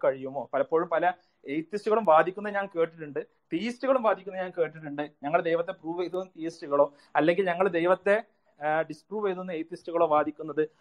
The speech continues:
വലിയ വിവരമില്ലാത്ത ആളുകളായിരിക്കും ഈ ഇത്തരം ഒരു ക്ലെയിം നടത്തുക. നേരെ മറിച്ച്, ആ, ഒരു ദൈവത്തെക്കുറിച്ച് നമ്മൾ മനസ്സിലാക്കുന്നത് എന്താണ്? സയൻസിനെ സംബന്ധിച്ചിടത്തോളം എന്താ പറയാൻ സാധിക്കുക? നമ്മുടെ പ്രപഞ്ചത്തിന്റെ ഒരു തുടക്കത്തെ സംബന്ധിച്ച് അവിടെ ഒരു ബിഗ് ബാങ് ഉണ്ട്,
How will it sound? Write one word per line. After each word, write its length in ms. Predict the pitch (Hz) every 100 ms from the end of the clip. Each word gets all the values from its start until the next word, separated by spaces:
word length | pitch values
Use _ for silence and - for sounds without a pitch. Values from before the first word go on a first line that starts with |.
| _
വലിയ 240 | 160 190 247
വിവരമില്ലാത്ത 560 | 202 214 240 214 202
ആളുകളായിരിക്കും 600 | 190 180 180 175 165 180 156
ഈ 100 | 160
ഇത്തരം 340 | - 180 170
ഒരു 80 | 170
ക്ലെയിം 260 | 160 147 147
നടത്തുക. 500 | 131 127 123 120 - _ _
നേരെ 160 | 165 233
മറിച്ച്, 460 | 247 226 254 247 - _
ആ, 320 | - 156 165 165 _ 196
ഒരു 260 | 214 - _ 175
ദൈവത്തെക്കുറിച്ച് 640 | 160 170 202 208 214 208 208
നമ്മൾ 280 | 165 180 214
മനസ്സിലാക്കുന്നത് 540 | 208 214 196 196 190
എന്താണ്? 220 | 185 175 175 _ _ _ _ _ _ _ _ _ _ -
സയൻസിനെ 560 | 165 180 226 247 262
സംബന്ധിച്ചിടത്തോളം 680 | - 196 208 202 208 202 208
എന്താ 240 | 175 185 202
പറയാൻ 200 | 170 180
സാധിക്കുക? 480 | 185 170 165 160 165 - _ 139
നമ്മുടെ 220 | 165 208
പ്രപഞ്ചത്തിന്റെ 600 | 180 165 180 185 190 202
ഒരു 80 | -
തുടക്കത്തെ 500 | 160 - 180 175 190 190
സംബന്ധിച്ച് 600 | 185 156 147 131 - 139 - _ -
അവിടെ 160 | 147
ഒരു 60 | 190
ബിഗ് 200 | 165 147
ബാങ് 240 | 180 208
ഉണ്ട്, 240 | 180 143